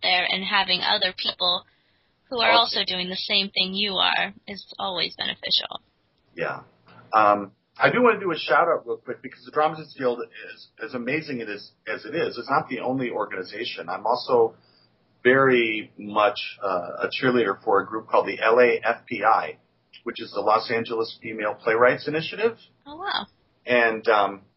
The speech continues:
Speaker 2: L A F P I dot org is their website. And these are women who, not just women, because I'm a member,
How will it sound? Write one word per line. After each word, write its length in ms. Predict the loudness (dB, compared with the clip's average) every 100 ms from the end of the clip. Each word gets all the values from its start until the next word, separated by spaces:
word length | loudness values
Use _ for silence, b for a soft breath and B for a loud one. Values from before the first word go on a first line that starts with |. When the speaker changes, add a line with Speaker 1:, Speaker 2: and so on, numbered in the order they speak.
| -2
Speaker 2:
L 140 | 2
A 80 | 4
F 140 | 2 0
P 140 | 2
I 140 | 4
dot 260 | 4 2 0
org 280 | -2 -4 -4 _ -18
is 80 | -8
their 100 | -2
website. 540 | -2 -2 -2 -2 -2 -8 B B B
And 200 | -2 0
these 180 | 0 0
are 100 | 2
women 380 | 2 2 -2 -6 b b -6
who, 160 | -4 0
not 320 | 4 4 4
just 260 | -6 -6 0
women, 240 | 0 0
because 220 | -6 -4 2
I'm 160 | 2
a 60 | 0
member, 440 | -4 -4 -4 -6